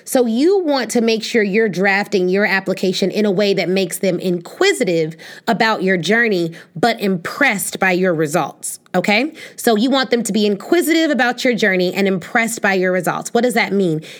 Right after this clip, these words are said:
If you have a journey, one that means, one that shows that you came out of extreme poverty to reach success, or you are a first generation student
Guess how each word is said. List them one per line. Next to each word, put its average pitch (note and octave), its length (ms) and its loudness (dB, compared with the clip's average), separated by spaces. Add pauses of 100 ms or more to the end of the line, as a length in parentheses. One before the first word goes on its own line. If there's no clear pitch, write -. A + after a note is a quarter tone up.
(140)
If E4+ 220 2
you C#4 180 2
have D4 460 0
a A#3 100 2
journey, F3+ 460 0
one A#3 340 0
that G#3 300 0
means, F#3+ 480 2 (200)
one C#4 220 2
that B3+ 160 0
shows A#3 240 2
that F3+ 220 -4
you B3 80 2
came A3+ 320 0
out G3 160 2
of F#3+ 160 0 (360)
extreme B3+ 600 2
poverty F#3+ 640 2
to F#3 160 0
reach F#3+ 320 0
success, - 500 -2
or G#3+ 140 0
you A3 320 2
are G3 160 2
a F#3+ 140 0
first A#3+ 320 0
generation G3+ 560 0
student F#3 500 0